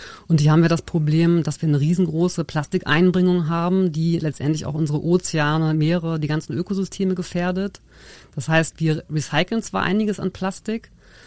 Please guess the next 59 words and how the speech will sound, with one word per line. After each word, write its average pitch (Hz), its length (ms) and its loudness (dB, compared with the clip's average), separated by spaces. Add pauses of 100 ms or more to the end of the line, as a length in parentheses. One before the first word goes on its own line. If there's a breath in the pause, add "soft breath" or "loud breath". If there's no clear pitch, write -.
(240 loud breath)
bei 151 80 -6
den 156 160 2
Tennisbällen 175 480 2
stehen 170 240 -2
wir, 165 60 -4
glaub 156 180 -4
ich, 143 80 -8
ganz 160 180 -2
am - 160 -4
Anfang. 208 580 -2 (840 loud breath)
Äh, 170 60 0
aber 160 260 4
längst 170 360 4
noch 160 100 4
nicht 165 220 2
alles 151 240 0
Kunststoff, 151 440 0
was 139 180 -4
wir 147 80 0
produzieren. 135 800 0
Und 147 280 0
ich 139 40 -4
glaube, 147 240 0
das, - 380 -4
ähm, 139 300 0
wird 156 140 0
auch 143 120 0
in 147 80 2
Zukunft 147 340 -2
nicht 147 160 0
wirklich 147 280 -4
möglich 170 360 2
sein. 180 380 0
Und 156 300 -2
die 147 60 -4
Frage 156 360 0
ist, 156 140 -8
was 160 140 0
passiert 190 420 0
denn 160 120 4
mit 160 160 2
diesem 143 160 -2
Plastik, 147 440 -4
wenn 151 120 2
es 156 120 -4
nicht 151 160 -4
recycelt 147 500 0
wird? 139 180 -2
Dann 156 80 2
landet 175 360 2
es - 60 -12
irgendwann 165 440 -2
im 139 80 -4
Ozean 202 540 -2
über 160 160 -2
die 151 160 -4
asiatischen, 151 800 -2
äh, 143 160 -2
Länder. 196 520 0